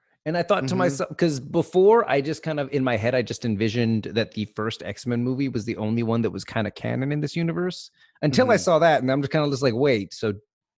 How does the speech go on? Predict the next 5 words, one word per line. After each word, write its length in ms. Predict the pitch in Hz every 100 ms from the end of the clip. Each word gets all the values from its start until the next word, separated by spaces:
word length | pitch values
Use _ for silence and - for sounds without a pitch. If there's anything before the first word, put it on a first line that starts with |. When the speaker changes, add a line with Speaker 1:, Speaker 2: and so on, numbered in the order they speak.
| _ _ _ _ -
Speaker 1:
what, 300 | 107 - -
did 200 | 147 202
that 220 | - 415
happen?" 360 | 415 440 453 466 466 466 480 466 370 _ -
Speaker 2:
Right? 800 | 117 120 127 277 349 415 440